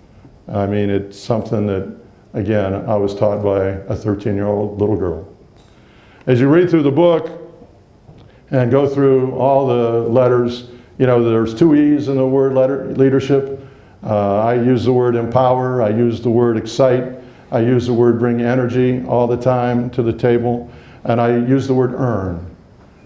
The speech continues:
because leadership is something that you have to earn each and every day, each and every minute of every day. Uh, the A in the word leadership and the words I applied to that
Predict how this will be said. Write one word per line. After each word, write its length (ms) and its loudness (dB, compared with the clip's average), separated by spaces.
because 800 0
leadership 440 2
is 140 0
something 460 0
that 280 -2
you 120 0
have 160 0
to 120 -6
earn 560 -4
each 220 2
and 100 0
every 160 2
day, 400 -2
each 140 -2
and 80 0
every 160 0
minute 260 0
of 80 -2
every 220 -2
day. 320 -6
Uh, 120 -4
the 160 4
A 340 2
in 300 -2
the 80 2
word 720 -2
leadership 540 0
and 220 -4
the 40 0
words 280 0
I 140 2
applied 440 -2
to 80 -2
that 520 -2